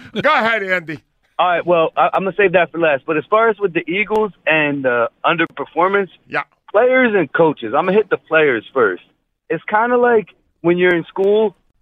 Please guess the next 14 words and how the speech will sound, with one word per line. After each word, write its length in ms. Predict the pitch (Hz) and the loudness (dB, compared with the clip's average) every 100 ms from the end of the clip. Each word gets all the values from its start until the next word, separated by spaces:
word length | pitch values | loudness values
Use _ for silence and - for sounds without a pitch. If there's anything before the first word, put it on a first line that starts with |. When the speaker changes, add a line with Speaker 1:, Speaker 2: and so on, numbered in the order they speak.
| - | -6
Speaker 2:
and 180 | 160 156 | -4 -2
you 60 | 156 | 0
got 240 | 175 170 | -2 0
that 160 | 165 151 | -4 -2
substitute 440 | 185 165 - 196 - | -4 -4 -6 -14 -10
teacher 360 | 196 - 185 | -10 -4 -4
in 60 | 185 | -2
class, 380 | 196 196 196 185 - | 0 2 2 0 -4
Speaker 1:
Yep. 140 | 117 | 0
Speaker 2:
right? 260 | 180 220 185 _ - | 2 2 0 _ -12
Speaker 1:
Yep. 240 | 113 113 - | -10 -8 -2
Speaker 2:
Jalen 240 | 240 247 | 0 2
Hurts 240 | 214 208 - | 2 0 0
is 120 | 170 | -6